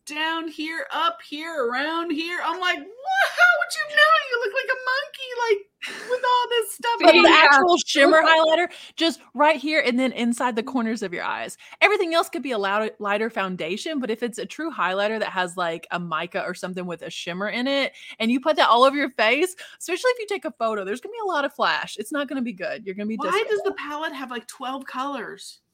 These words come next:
Speaker 2: Because some are highlight and some are co-, like, my contour goes here and into here, and then it's, like, the number three, and then it comes down, and then you can contour, like, up the sides of your nose, and you can highlight right here above the Cupid's bow, and then, like, a little bit of contour
Speaker 3: What?
Speaker 2: here.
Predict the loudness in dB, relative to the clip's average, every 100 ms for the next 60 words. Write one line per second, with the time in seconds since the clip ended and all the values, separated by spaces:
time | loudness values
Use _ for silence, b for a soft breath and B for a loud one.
0 | _ _ -14 0 2 2 2 2 2 4
1 | 4 6 6 6 2 2 -2 -4 -2 2
2 | 2 B B 0 0 -2 -4 -4 -4 -2
3 | -2 0 -2 -4 -6 -6 -4 -4 -4 -6
4 | -6 -6 -6 -6 -4 -2 -2 -2 -2 -4
5 | -2 -4 -2 -2 0 -2 -6 -6 -4 -4
6 | -6 -8 -8 -4 -4 -4 -6 -4 -4 -2
7 | -4 B B -6 -4 -4 -4 -6 -4 -2
8 | -2 -2 -2 -4 -4 -4 -2 -2 0 -2
9 | -2 -2 -2 -2 -4 -4 -4 -2 4 6
10 | 6 4 2 0 0 -2 0 -2 -6 -12
11 | -8 -6 -6 -4 -2 0 -2 -4 -6 -8
12 | -8 -8 -6 -4 -2 0 0 0 0 -2
13 | -4 -4 -6 -8 -8 -4 -2 -2 -4